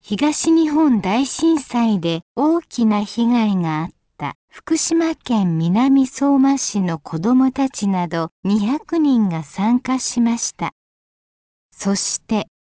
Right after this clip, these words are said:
ウィーン少年合唱団の子どもなどと一緒に歌いました。コンサートでは震災を経験した人たちを応援する花は咲く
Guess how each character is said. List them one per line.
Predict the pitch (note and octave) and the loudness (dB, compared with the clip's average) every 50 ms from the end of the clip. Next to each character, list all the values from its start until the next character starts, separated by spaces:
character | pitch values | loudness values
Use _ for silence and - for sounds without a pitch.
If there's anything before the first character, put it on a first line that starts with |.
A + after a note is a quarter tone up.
| _ _ | _ _
ウ | F#3 G3 G#3+ | -2 0 2
ィ | |
ー | B3+ C#4+ D#4 D#4+ D#4+ D#4 | 4 4 4 4 2 2
ン | D4 | 0
少 | - - - D#4 D#4 D4+ | -2 -2 -2 0 2 2
年 | D4 C#4+ D4+ D4 C#4+ C#4+ C#4+ | 2 2 4 4 4 4 2
合 | C#4 C#4 C4+ B3 | 2 0 -2 -2
唱 | - - - - D#4+ D#4+ D4+ D4 | -4 -8 -4 0 0 2 2 0
団 | B3 A#3+ A#3+ A3+ A3 G#3+ G3+ | 0 0 0 2 2 2 2
の | F#3 E3+ E3+ | 0 0 -4
子 | - - E3+ | -6 -8 -8
ど | E3 G3 B3 | -2 0 2
も | C#4 D4 D4+ D4+ | 4 4 4 4
な | D4 D4 D4 C#4 | 4 4 2 2
ど | - B3+ A#3 | 0 -2 -4
と | A3 - F3+ E3 - - _ _ - | -2 -4 -4 -4 -4 -6 _ _ -6
一 | A3 G3+ | -4 -4
緒 | G3+ - - - - - B3+ B3+ | -4 -4 -6 -6 -2 0 2 4
に | B3 B3 B3 A#3 | 4 4 4 2
歌 | G#3+ - - A3 A3+ A#3 | 0 -2 -4 -2 0 0
い | A3+ G#3+ | 0 2
ま | G#3 A3+ B3 | 2 0 0
し | A#3+ - - | -2 -4 -6
た。 | - A3 G3+ - - _ _ _ _ _ _ _ _ _ _ _ _ _ _ _ _ _ _ _ _ _ | -6 -6 -6 -6 -8 _ _ _ _ _ _ _ _ _ _ _ _ _ _ _ _ _ _ _ _ _
コ | - - C#4+ D#4+ | -4 0 0 0
ン | E4 D#4 | 0 -2
サ | - - C#4+ C#4+ C4+ C4 | -2 -2 0 0 2 0
ー | |
ト | - - G#3+ G3 | 0 -2 -4 -4
で | E3 F3 E3+ D#3+ | -2 -2 -2 -2
は | D#3 D3+ D3 D#3 - _ _ | -2 -4 -4 -6 -10 _ _
震 | - - - C4+ D4+ D#4+ | -8 -2 0 0 0 0
災 | - - - D4 C#4+ C#4 C4+ C4 | -2 -4 -4 0 2 2 2 2
を | B3+ B3 | 0 -2
経 | - - F3+ G#3 A3+ | -4 -4 -4 -4 -4
験 | A3 _ - A#3 A3+ A3+ A3+ G#3+ | -4 _ -2 0 2 2 0 -2
し | - - | -4 -8
た | - G#3+ G3+ | -6 -8 -8
人 | F3+ - - - - C4 B3+ | -8 -10 -10 -6 -6 -6 -4
た | - A#3+ A#3 - | -2 -4 -4 -4
ち | - - - F3+ D#3 | -6 -8 -6 -4 -2
を | D3+ D3+ D3+ - _ _ | -2 -4 -4 -6 _ _
応 | F#3 A3 B3+ C4+ C#4 C4+ C4+ | 0 2 2 4 4 4 4
援 | B3+ B3 B3 B3 A#3+ A#3 | 4 4 4 4 2 0
す | G#3+ - - - G3+ G3 | -2 -6 -8 -6 -6 -4
る | D#3+ F#3 D3+ - _ _ _ | -4 -4 -6 -8 _ _ _
花 | - G3+ A3 A#3 C#4 D4+ D4+ | -4 0 0 2 2 2 2
は | C4+ A3+ F3 D#3+ | 0 0 -2 -2
咲 | - - - D#3+ - | -6 -8 -10 -10 -10
く | - - A#3 A#3+ A3 | -6 -4 -2 -2 -2